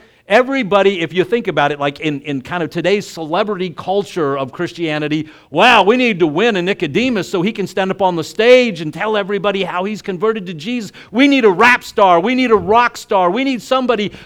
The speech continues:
to share the gospel. We need Kanye West to validate Jesus."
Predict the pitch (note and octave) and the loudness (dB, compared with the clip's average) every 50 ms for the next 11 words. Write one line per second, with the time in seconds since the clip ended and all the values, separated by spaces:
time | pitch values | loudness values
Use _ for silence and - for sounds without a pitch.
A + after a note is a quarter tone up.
0 | - - G3 - - - C4 C4 C4+ C4 C4 A#3+ B3 G3 E3 A#3 A#3+ B3+ C4 - | -10 -8 -6 -6 -4 -2 2 2 4 4 2 2 0 -2 0 0 0 0 -2 -2
1 | - - A#3+ A3 - - - - A#3 C#4+ D4+ C#4+ C#4 C#4+ C#4+ C#4+ A#3 F3+ F#3 A#3 | 0 4 4 4 4 2 -2 0 2 2 4 4 2 2 0 0 -2 -2 0 2
2 | C4 C#4 D4 C#4+ D4 D4 D4 D4 C#4+ C4+ D4+ D#4+ D#4 D#4 D#4 D4+ - - - - | 2 2 2 4 6 8 8 8 8 6 6 6 6 6 4 2 -2 -8 -20 -20
3 | - - _ _ _ _ _ _ _ _ _ _ _ _ _ _ _ _ _ _ | -20 -20 _ _ _ _ _ _ _ _ _ _ _ _ _ _ _ _ _ _
4 | _ _ _ _ _ _ _ _ _ _ _ _ _ _ _ _ _ _ - C#4 | _ _ _ _ _ _ _ _ _ _ _ _ _ _ _ _ _ _ 4 4
5 | C#4 G#3+ F3+ F3+ C#4 C#4 D4 D#4 D#4 D#4 D4+ C#4+ D4 D4+ D4+ C4 A3+ G3+ - C4 | 4 4 6 6 8 10 10 10 10 10 10 10 10 10 8 6 0 -4 -2 2
6 | D4+ D#4+ D#4+ D4+ A3+ F3+ G#3 D#3 B2 A2 - - - - - - - - _ _ | 4 4 4 4 4 2 0 0 0 -2 -6 -12 -18 -20 -20 -20 -20 -20 _ _